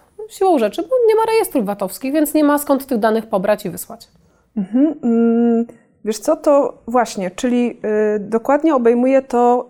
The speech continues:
Speaker 2: y, podatników vat, y, czynnych, tak? To, to jest obowiązek, y, dla nich. Y, powiedz proszę, y, bo tak troszkę powiedziałaś o tym, że to jest taki zbiór, y, y, danych.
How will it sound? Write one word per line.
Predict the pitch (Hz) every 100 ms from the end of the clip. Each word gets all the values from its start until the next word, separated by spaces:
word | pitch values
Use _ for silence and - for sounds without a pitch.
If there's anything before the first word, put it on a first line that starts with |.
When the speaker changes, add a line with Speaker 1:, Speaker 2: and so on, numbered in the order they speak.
| 214 214
Speaker 2:
y, |
podatników | 220 220 220 254 262 254 240 - 220
vat, | 233 233 - 226 214
y, |
czynnych, | 214 - 180 160 165
tak? | 262 285
To, | - 233
to | 240
jest | 233 220
obowiązek, | 214 208 214 208 202 202 220 202 196
y, |
dla | 180 196
nich. | 208 285 - - - - _ _ _
Y, | 196 196 202 202 202 - -
powiedz | 269 302 -
proszę, | - 269 - 262 247 - -
y, | 233 226 220 - -
bo | 214
tak | 247 -
troszkę | 269 - 269
powiedziałaś | 247 240 247 269 262
o | 262
tym, | 262 240
że | 233
to | 233
jest | 226
taki | 233 233
zbiór, | 214 214 262 240
y, | 226 214 214 208 - 208 202
y, | 202
danych. | 202 202 240